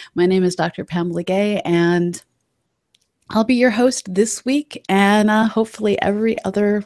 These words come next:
week for a long time to come. Although I will warn you, we are going to go on a summer hiatus and take off June, July, and August, and we hope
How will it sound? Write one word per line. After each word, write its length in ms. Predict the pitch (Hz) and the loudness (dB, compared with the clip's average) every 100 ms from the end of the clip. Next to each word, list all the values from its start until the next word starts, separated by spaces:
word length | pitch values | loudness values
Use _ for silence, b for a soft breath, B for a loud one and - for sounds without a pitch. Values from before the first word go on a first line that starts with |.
| - | -8
week 320 | 185 202 220 | -2 -2 -2
for 400 | - - 185 180 - B B B B | -6 -4 -2 -4 -8 B B B B
a 100 | - | -10
long 420 | 156 156 165 170 170 | -6 0 2 2 2
time 340 | - 165 160 | 2 4 4
to 80 | 165 | 0
come. 360 | - 165 160 - | 0 0 2 0
Although 480 | 165 175 185 180 170 | 0 2 4 4 4
I 180 | 165 | 2
will 300 | 160 170 208 | 2 4 4
warn 260 | 226 233 233 | 4 4 4
you, 200 | 226 214 | 4 2
we 160 | 185 - | 0 0
are 180 | 180 | 0
going 240 | 185 196 190 | 0 0 0
to 60 | |
go 100 | 180 | 0
on 140 | 180 175 | 0 2
a 60 | |
summer 320 | 165 180 175 175 | 0 0 0 0
hiatus 680 | 175 175 190 214 233 - - B B B B - | 0 4 4 6 4 2 -2 B B B B 2
and 240 | 185 185 | 4 4
take 360 | - 180 170 - | 2 -2 -2 -2
off 340 | 170 165 - 165 - | -2 -2 -8 -16 -6
June, 440 | - 185 185 185 | 0 2 4 2
July, 500 | 175 160 160 156 156 | -2 -4 -4 -4 -6
and 240 | - 151 156 | -6 -6 -2
August, 540 | 190 185 196 196 - - | 0 0 0 -4 -6 -6
and 380 | 170 165 165 165 | 0 2 2 2
we 100 | 165 | -2
hope 300 | 156 165 - | -2 -2 -2